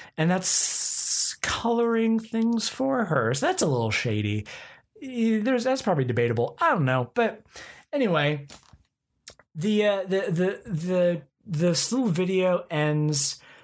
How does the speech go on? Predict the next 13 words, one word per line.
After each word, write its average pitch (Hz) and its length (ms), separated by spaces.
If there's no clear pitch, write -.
with, 139 720
uh, 131 320
just 220 340
a 135 80
whole 220 600
heap 208 320
and 175 100
helping 175 540
of 143 680
lists - 920
of, 147 760
uh, 117 300
news 226 560